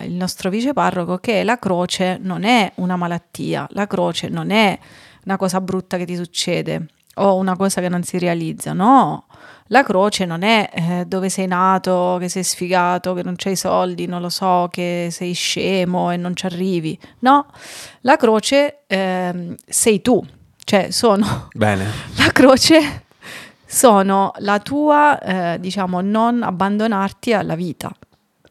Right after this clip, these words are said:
Speaker 1: Cioè la vera croce, il vero ostacolo,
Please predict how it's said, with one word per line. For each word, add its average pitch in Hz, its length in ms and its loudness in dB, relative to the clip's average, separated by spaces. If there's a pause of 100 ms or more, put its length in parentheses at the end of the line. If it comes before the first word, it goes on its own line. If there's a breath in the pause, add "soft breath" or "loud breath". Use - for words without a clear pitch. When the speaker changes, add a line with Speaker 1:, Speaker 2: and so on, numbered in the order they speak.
(340 loud breath)
Speaker 1:
Cioè 220 160 2
la 208 160 6
vera 254 260 6
croce, 185 440 2
il 180 120 -4
vero 233 200 6
ostacolo, 170 960 0